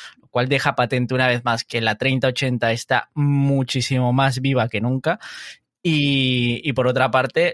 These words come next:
las mecánicas. O sea, que esto lo entiende, eh, cualquiera. Cualquier persona que se siente a jugar este juego puede pasárselo bien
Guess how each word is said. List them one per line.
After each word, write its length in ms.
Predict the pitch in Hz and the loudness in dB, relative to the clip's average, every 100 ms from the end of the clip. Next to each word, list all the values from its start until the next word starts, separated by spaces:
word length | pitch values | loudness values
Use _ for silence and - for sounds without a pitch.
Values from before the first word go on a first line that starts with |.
| - | -2
las 240 | 127 120 | -4 -4
mecánicas. 680 | 110 113 143 123 92 - - | -6 -2 -2 -2 -6 -10 -18
O 80 | - | -14
sea, 200 | - 113 | -6 -6
que 240 | - 117 | -2 0
esto 380 | 123 - 156 160 | 0 -2 0 0
lo 120 | 147 | 0
entiende, 1080 | 127 120 131 143 156 170 175 151 131 120 110 | 0 -2 -2 -2 0 2 2 2 2 2 0
eh, 40 | 110 | -4
cualquiera. 600 | - 123 120 143 120 110 | 0 0 0 0 0 0
Cualquier 340 | - 123 143 | -2 -2 0
persona 380 | 143 143 143 131 | 0 0 0 0
que 100 | 120 | 0
se 140 | 127 | -2
siente 320 | 123 143 139 139 | -2 -2 2 2
a 140 | 131 | 2
jugar 340 | 131 135 131 | 0 0 0
este 200 | 127 - | 0 -2
juego 340 | 127 170 170 165 | -2 0 0 2
puede 240 | 151 143 | 2 2
pasárselo 520 | 139 131 135 - 127 | 2 0 -2 0 0
bien 300 | 127 170 190 | 2 2 0